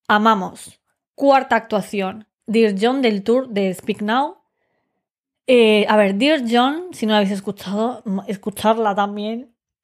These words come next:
es la versión de All Too Well de Speak Now, del disco de Speak Now. Ella acaba con John Mayer en seis minutos y cuarenta y tres segundos.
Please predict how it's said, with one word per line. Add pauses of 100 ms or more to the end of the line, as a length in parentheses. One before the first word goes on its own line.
(160)
es
la
versión
de
All
Too
Well
de
Speak (140)
Now,
del
disco
de
Speak
Now. (540)
Ella (100)
acaba
con
John
Mayer
en
seis
minutos
y
cuarenta
y
tres
segundos.